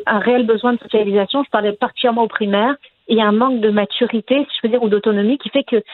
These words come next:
des enfants aux primaires ne pourraient pas suivre l'école en ligne. Il faut absolument pas arrêter l'école, euh, pour nos enfants. Alors par contre, euh, au secondaire, peut-être qu'il pourrait y avoir des mesures comme un quatre à six semaines en ligne. Ce sont des jeunes plus autonomes.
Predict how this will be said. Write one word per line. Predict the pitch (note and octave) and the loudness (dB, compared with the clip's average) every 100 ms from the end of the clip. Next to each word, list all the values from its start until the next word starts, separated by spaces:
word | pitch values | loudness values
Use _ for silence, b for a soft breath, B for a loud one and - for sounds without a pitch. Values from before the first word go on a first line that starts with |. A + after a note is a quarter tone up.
| B - | B -4
des | G#3+ | 0
enfants | A#3+ A#3+ | 0 0
aux | C4+ | 0
primaires | - A3+ B3+ | 0 0 2
ne | B3+ A#3 | 2 0
pourraient | - C4+ A#3+ | -2 0 0
pas | G#3+ | 0
suivre | F#3+ G#3 | -4 -2
l'école | G3 - F#3+ | -2 0 0
en | F#3 | 0
ligne. | E3 F3 B B - | 0 -4 B B -4
Il | A#3 | -2
faut | B3+ | -2
absolument | - C#4+ B3+ B3 | -2 0 2 0
pas | G#3 B3 B3 b b - | 0 0 0 b b -6
arrêter | A3 G#3+ G#3+ A3+ | -4 -2 0 0
l'école, | G3 - A3+ A#3 - - | 0 0 0 0 -6 -4
euh, | G#3+ G3 F#3+ F3+ - | 0 2 0 -4 -2
pour | C4 | -2
nos | A3+ G#3+ G3+ | 0 -2 0
enfants. | F3+ - F#3+ C#4 B B B | -2 -2 -2 -2 B B B
Alors | A3 A3 | -2 -2
par | - A#3+ | -2 -4
contre, | - D#4+ F4+ - - - | 0 -2 -2 -6 -6 0
euh, | A3 G#3 | 2 2
au | B3+ | 0
secondaire, | C4 C4+ A3+ G#3+ G#3+ D4 C#4+ - _ _ _ | 0 -2 0 0 0 0 -2 -10 _ _ _
peut-être | C#4+ C#4 G4 | -8 -2 -2
qu'il | - | -2
pourrait | A#3 A3 | -2 0
y | A3 | 0
avoir | G#3+ A#3+ | 0 2
des | A3+ | 2
mesures | G#3+ G3+ A#3 C4+ | 2 0 0 0
comme | - A3+ G#3+ | 0 0 0
un | G3 | -2
quatre | - B3 - | 0 -2 -2
à | G#3+ - | -4 -4
six | G3+ | -6
semaines | A3+ A3+ A3+ - | 0 0 0 0
en | G#3+ | 2
ligne. | G#3+ G#3+ C4+ E4+ F#3 B B | 2 2 2 0 -4 B B
Ce | A3+ | -2
sont | C4+ | 0
des | C4 A#3 | 2 2
jeunes | B3 A#3 | 0 -2
plus | A3 | -2
autonomes. | A#3 A#3+ G#3+ G#3+ A#3+ F4 | 0 0 0 2 0 0